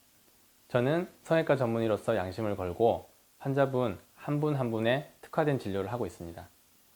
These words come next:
요즘 계속 문제가 되고 있는 공장형 대형 성형병원처럼 잠든 환자는 모르게 상담했던 의사를 대신하여 수술해주는 실력 없는 유령 의사를 쓰지 않습니다. 제가 직접 상담부터 수술, 회복,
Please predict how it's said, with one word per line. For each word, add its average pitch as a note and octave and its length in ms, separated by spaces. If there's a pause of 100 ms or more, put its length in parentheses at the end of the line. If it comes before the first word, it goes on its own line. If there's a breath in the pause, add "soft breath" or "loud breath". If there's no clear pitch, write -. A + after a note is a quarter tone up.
(520)
요즘 A#2 220
계속 A#2 280
문제가 A2 380
되고 G2+ 240
있는 F#2+ 420 (200)
공장형 B2 600 (220)
대형 A2 240
성형병원처럼 A2+ 840 (320)
잠든 A#2+ 360
환자는 A2+ 360
모르게 F#2+ 520 (260)
상담했던 D3 560
의사를 G2+ 340
대신하여 F#2 520
수술해주는 F#2+ 720 (320 soft breath)
실력 E3 280
없는 B2+ 220
유령 G2+ 220
의사를 G2 320
쓰지 C3+ 240
않습니다. E2+ 500 (1000)
제가 A#2+ 260
직접 A#2+ 520 (140)
상담부터 D3 580
수술, A2+ 480 (500)
회복, A#2+ 360